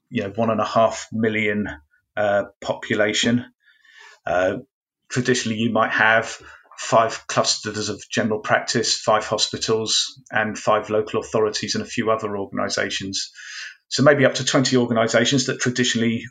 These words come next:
all competed against each other. And it's about bringing all of these together so that everything is much more joined up. Um, and I think we're also becoming a lot more aware of climate change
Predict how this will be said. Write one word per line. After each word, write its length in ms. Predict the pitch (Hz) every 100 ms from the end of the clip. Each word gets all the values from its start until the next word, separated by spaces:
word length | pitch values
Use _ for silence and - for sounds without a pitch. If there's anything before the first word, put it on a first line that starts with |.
| -
all 140 | 120
competed 520 | 123 120 - 123 120
against 340 | 120 120 113 -
each 180 | 120 -
other. 280 | 120 135 - _ _ -
And 140 | 123
it's 140 | 120 -
about 400 | - 113 113 -
bringing 300 | 127 117 110
all 180 | 113 110
of 80 | -
these 260 | 117 -
together 520 | - 120 117 104 98 -
so 320 | - - 113 110
that 240 | 107 107 - - _ -
everything 320 | 113 - 113
is 280 | 107 - - _
much 260 | - 110 -
more 120 | 107 -
joined 340 | 104 107 107
up. 260 | 120 - - _ _ _ _ _ _ _ _ _ - _ _ _ -
Um, 320 | 147 147 147
and 160 | 170 160
I 100 | 156
think 180 | 220 196
we're 80 | 170
also 220 | 170 151
becoming 320 | 143 156 147
a 20 |
lot 160 | 143 143
more 180 | 147 143
aware 280 | 131 143
of 140 | 143 143
climate 340 | 139 143 147
change 520 | - 151 165 151 -